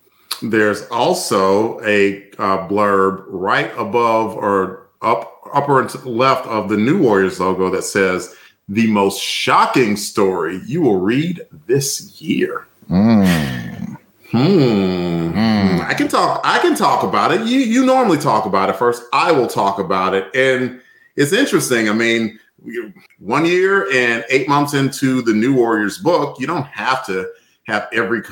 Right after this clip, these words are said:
Speaker 1: uh, character on the cover anymore. But here we got Marvel Boy, and Marvel Boy is looking like a bird of prey, isn't he? Like, I mean,
Speaker 2: Ah.
Speaker 1: his, ah, ah, his hands are out. They got the cape going. Like, you know, his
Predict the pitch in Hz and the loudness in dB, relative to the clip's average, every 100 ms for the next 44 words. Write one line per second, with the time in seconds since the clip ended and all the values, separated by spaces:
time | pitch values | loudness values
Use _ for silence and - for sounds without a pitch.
0 | - 107 98 92 - 110 123 117 95 92 | -4 0 0 0 0 0 0 0 -2 -2
1 | 87 180 226 117 95 92 143 104 101 98 | -4 -2 0 -2 -2 0 2 4 2 -2
2 | - _ _ 107 101 107 190 202 143 123 | -12 _ _ 0 0 2 2 2 2 0
3 | 104 101 127 196 135 113 107 104 101 95 | 0 0 0 2 2 2 2 4 4 2
4 | 101 202 254 135 120 110 98 131 143 127 | 0 2 2 2 2 2 2 0 0 0
5 | 123 98 87 - - 127 180 147 101 - | 0 -2 -10 -10 -2 2 2 2 0 -6
6 | - _ - 233 247 - - - - 196 | -20 _ -2 0 0 -4 -8 -8 0 0
7 | 277 302 147 135 - - 214 220 165 139 | 0 0 0 -2 -8 -4 -2 2 2 0
8 | - - 403 587 554 440 247 _ _ _ | -2 -2 2 2 2 0 -4 _ _ _
9 | - - 185 226 587 - - - 160 147 | -4 -2 0 0 2 2 2 0 0 0
10 | 156 202 254 254 240 233 262 190 160 127 | 0 2 0 0 0 2 2 0 -2 -4
11 | 113 - 147 190 - 190 220 233 247 202 | -6 -6 -2 -2 0 0 2 2 2 2
12 | 147 131 147 143 156 151 147 | 0 -2 -4 0 2 4 0